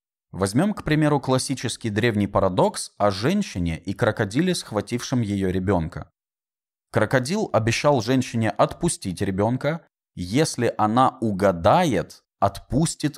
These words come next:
он его или нет. Предполагается, что для победы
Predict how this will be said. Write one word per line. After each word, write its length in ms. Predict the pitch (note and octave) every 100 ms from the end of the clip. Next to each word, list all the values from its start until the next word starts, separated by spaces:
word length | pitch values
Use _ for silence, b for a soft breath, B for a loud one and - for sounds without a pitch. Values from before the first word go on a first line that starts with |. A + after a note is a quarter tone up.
| -
он 180 | C3+ C3
его 540 | A#2+ B2 B2 C3 -
или 240 | G#2 G#2+ G#2
нет. 440 | G#2 A2 E2+ - _ _ _ _ _ _ _ _ _ _ _ _
Предполагается, 1120 | - A2+ - A#2 A#2+ A#2+ F#3+ F#3+ F#2 - D#2 -
что 260 | - A2+
для 180 | G2+ A2+
победы 640 | A2+ A2 B2 G3 B2+ E2+